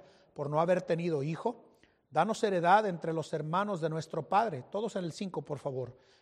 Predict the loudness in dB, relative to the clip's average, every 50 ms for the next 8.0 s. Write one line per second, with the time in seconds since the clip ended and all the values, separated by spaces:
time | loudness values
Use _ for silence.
0 | _ _ -10 -6 -4 -4 -4 -4 -2 2 2 2 2 0 -6 -6 -4 -2 0 0
1 | 0 0 0 -4 -8 -6 0 2 2 2 2 0 -4 -6 -6 -6 -10 -16 -20 -20
2 | -20 -20 -12 -4 0 2 2 2 0 -4 -8 -8 -8 -8 -10 -10 -10 -10 -8 -8
3 | -10 -12 -14 -16 _ _ -10 -8 -6 -8 -8 -6 -6 -6 -6 -6 -8 -10 -8 -10
4 | -10 -8 -6 -4 0 0 0 -2 -4 -10 -20 -20 _ _ _ _ _ _ -10 -10
5 | -6 -4 -2 -2 -2 -4 -4 -4 -4 -4 -4 -4 -4 -4 -4 -4 -8 -12 -18 _
6 | _ _ _ _ _ _ _ _ _ _ _ _ _ _ _ _ _ _ _ _
7 | _ _ -10 -8 -8 -6 -4 -4 -4 -4 -4 -6 -4 -2 0 0 0 0 -2